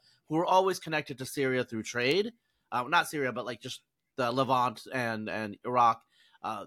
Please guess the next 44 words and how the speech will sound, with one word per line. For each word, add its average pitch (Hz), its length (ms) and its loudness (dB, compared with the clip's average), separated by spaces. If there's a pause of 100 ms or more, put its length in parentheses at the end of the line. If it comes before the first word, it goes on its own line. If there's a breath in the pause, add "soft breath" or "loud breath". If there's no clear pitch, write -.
(120)
they 214 340 2
were 160 500 -2
Orthodox 147 520 0
conventional 131 500 -4
Jews, 107 560 -8 (300 soft breath)
and 123 120 -4
they 165 140 4
recontacted 170 880 0
the 120 80 -8
Beni 123 280 -6
Israel, 110 640 -2 (400)
um, 107 580 0
and 139 220 0
they 135 120 2
brought 131 300 4
them 117 140 -4
back 113 320 2
to 107 240 -6
kind 120 160 -4
of, 98 60 -6
like, 101 120 -6
a 110 60 -6
stronger 117 420 -4
Jewish 117 360 -6
identity, 196 520 0
if - 160 -12
that 156 140 -2
makes 175 180 -4
sense. 185 400 -2 (380 soft breath)
Um, 123 240 2
all 156 220 6
of 139 60 0
the, 127 340 4
the 113 120 0
Hinduization 135 760 2
that 113 120 -2
was 110 120 -6
happening 123 380 0
to 165 100 -10
them 160 180 -4
just 117 160 -10
stopped - 360 0
and 107 140 -10
reversed. - 680 -12